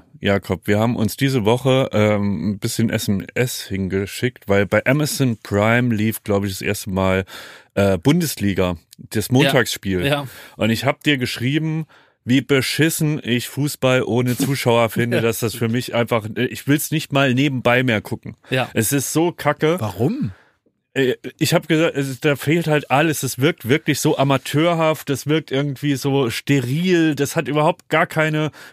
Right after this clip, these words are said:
Speaker 1: keine Leidenschaft, keine Emotion mehr. Und dann kam von, äh, von Jakob, also, ich muss ja sagen, mich interessiert der Sport.
Speaker 2: <laughs>
Speaker 1: Und dann
Speaker 2: So.
Speaker 1: ging's bei uns ab. Und dann haben wir uns wieder so ein bisschen um
Speaker 2: Ja.
Speaker 1: die, und ich wünsche mir,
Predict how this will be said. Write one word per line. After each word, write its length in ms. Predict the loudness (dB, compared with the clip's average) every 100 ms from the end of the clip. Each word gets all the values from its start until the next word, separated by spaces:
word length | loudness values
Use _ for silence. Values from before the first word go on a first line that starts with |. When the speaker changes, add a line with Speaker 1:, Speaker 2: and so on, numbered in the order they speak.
| -4
Speaker 1:
keine 280 | 0 0
Leidenschaft, 560 | 2 2 2 0 -4 -4
keine 220 | -2 -2
Emotion 460 | 0 -2 0 2 4
mehr. 160 | 2 0 -4 -8
Und 40 | 0
dann 120 | 0
kam 280 | 2 2 2
von, 300 | 0 0 0
äh, 240 | 0 0
von 200 | 0 0
Jakob, 460 | 4 4 4 2 0 -4 -20 _ _ -20 _ _ _
also, 380 | 0 0 0 -6 -8 -12 -12 _ _ _ _ _ _ _ _ -4
ich 160 | -2
muss 160 | 0 0
ja 80 | 2
sagen, 360 | 2 2 0 -6 -4
mich 400 | 0 2 0 -2
interessiert 720 | -2 0 0 0 0 -2 -2
der 100 | -4
Sport. 680 | -6 -6 -6 -6 -10 -16 -18 -20 -20 _ -20 -18 -8
Speaker 2:
<laughs> 400 | -6 -2 -4 0
Speaker 1:
Und 180 | 2 2
dann 200 | 2 2
Speaker 2:
So. 60 | 0
Speaker 1:
ging's 140 | 0
bei 120 | 0 0
uns 220 | -2 -2
ab. 340 | -2 -2 -8 _ _
Und 120 | -4
dann 120 | -2 0
haben 120 | 0
wir 60 |
uns 160 | -2 -2
wieder 220 | 0 0
so 100 | 0
ein 120 | -2
bisschen 260 | -2 -4 0
um 40 | 2
Speaker 2:
Ja. 200 | 2 0
Speaker 1:
die, 140 | -4
und 120 | -4
ich 160 | -2 0
wünsche 300 | 0 0 -2
mir, 380 | 0 0 0